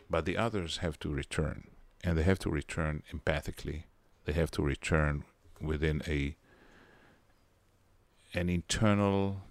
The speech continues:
discourse of, um, of, of a common denominator that would be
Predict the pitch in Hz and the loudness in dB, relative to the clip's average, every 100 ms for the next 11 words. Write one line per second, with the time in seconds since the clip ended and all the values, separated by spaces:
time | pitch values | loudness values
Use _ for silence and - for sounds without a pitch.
0 | 90 - 95 - - 71 - - - 85 | -10 2 2 2 -2 -6 -4 -6 -4 0
1 | 78 71 69 78 76 73 73 - 82 76 | 2 0 -6 -4 -2 -2 -6 -8 -4 -4
2 | 71 - 78 - - - - - - _ | -6 -6 -6 -6 -14 -18 -20 -20 -20 _
3 | - - - 107 110 95 90 95 92 80 | -10 -8 0 2 2 0 0 0 0 -2
4 | 67 - - - - _ _ - - - | -2 -6 -10 -20 -20 _ _ -20 -20 -20
5 | - - - - 80 80 73 76 73 | -18 -18 -4 2 2 2 0 0 -2